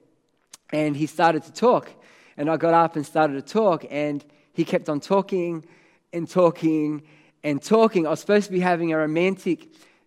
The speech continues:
dinner with my wife, but I was having this conversation, and in that conversation, I started to have these feelings of, "Oh dear, I feel really bad," compassion. I felt feelings of compassion for this man. He was a single guy, not married.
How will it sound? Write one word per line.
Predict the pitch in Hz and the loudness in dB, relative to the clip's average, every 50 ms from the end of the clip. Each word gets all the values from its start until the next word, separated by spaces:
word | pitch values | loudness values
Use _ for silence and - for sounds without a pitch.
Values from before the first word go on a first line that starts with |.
| _ - 127 131 | _ -18 -16 -4
dinner | 120 165 208 226 220 196 | 0 2 4 4 6 4
with | 175 165 156 | 4 4 2
my | 156 156 151 151 | 2 0 0 2
wife, | 151 156 170 190 185 170 160 160 147 - - - _ _ _ - - _ _ _ _ _ - | 2 2 2 2 2 0 0 -4 -8 -14 -18 -20 _ _ _ -20 -20 _ _ _ _ _ -2
but | 175 175 | 0 0
I | 170 | 0
was | 156 147 | 2 2
having | 196 202 185 180 175 | 2 2 2 2 -2
this | 147 - | -4 -2
conversation, | - 175 170 160 151 139 - 180 180 185 180 - - 190 175 156 151 156 | -2 -2 -2 -2 -2 -4 0 0 2 2 0 -2 -4 -6 -4 -4 -4 -6
and | - 160 160 165 | -4 -2 -2 0
in | 190 214 | 0 0
that | 226 202 180 | 0 -2 -2
conversation, | - 180 175 160 156 - - 175 185 196 185 196 175 | -2 -4 -4 -4 -6 -6 -2 -2 0 0 -2 -2 -6
I | 156 | -6
started | 151 - 185 180 185 | -4 -2 0 0 2
to | 180 165 | 2 0
have | 175 170 151 | -2 -2 -4
these | 156 151 143 | -4 -8 -8
feelings | - - 165 165 165 160 156 147 147 | -6 -4 -4 -2 -2 -2 -4 -6 -6
of, | 135 127 123 - _ _ _ _ _ _ _ _ _ _ | -10 -10 -12 -16 _ _ _ _ _ _ _ _ _ _
"Oh | - 156 160 | -6 -4 -4
dear, | 156 143 165 175 175 | -4 -2 -2 -2 0
I | 156 147 | -2 -2
feel | - 170 160 147 | -4 -4 -2 -2
really | 156 170 170 156 131 | 0 0 0 0 -2
bad," | 110 139 135 151 170 160 147 135 123 - | -2 -4 -4 -2 -2 -2 -4 -6 -8 -10
compassion. | - 160 151 - - - 190 208 208 - 180 151 123 127 | -10 -10 -10 -8 -6 -6 -6 -6 -6 -10 -10 -10 -8 -10
I | 127 | -10
felt | - - 165 135 - | -8 -8 -8 -6 -4
feelings | - 170 170 165 165 143 | -2 0 0 0 -2 -4
of | 135 131 | -8 -12
compassion | - 151 143 - - 180 196 208 - - 165 135 | -12 -12 -8 -4 -2 -2 -2 -2 -4 -8 -10 -8
for | 139 | -8
this | 131 127 - - | -10 -10 -10 -10
man. | 131 127 120 120 120 - _ _ _ _ _ _ _ _ _ _ | -10 -10 -10 -12 -14 -16 _ _ _ _ _ _ _ _ _ _
He | 165 165 | 0 2
was | 160 156 156 | 2 0 -2
a | 160 | -4
single | - - 202 208 208 202 196 | -4 -2 0 0 2 2 2
guy, | 175 147 170 170 175 175 170 | 2 2 2 2 2 2 0
not | 160 165 170 165 165 | 0 -2 -2 -2 -2
married. | 160 156 156 160 156 156 156 156 156 | -2 -2 0 0 0 0 -2 -4 -6